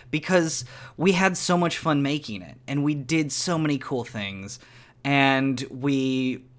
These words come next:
all wanted to just really make this mean something. And if you didn't get all the meaning,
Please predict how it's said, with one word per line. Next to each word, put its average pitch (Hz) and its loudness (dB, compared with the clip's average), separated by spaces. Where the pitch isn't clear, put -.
all 143 2
wanted 135 0
to 123 -2
just - -6
really 175 6
make 139 0
this 120 -6
mean 120 -2
something. 220 -2
And 135 0
if 131 -8
you 165 -2
didn't 143 -6
get 127 -4
all 147 0
the 143 -2
meaning, 131 -2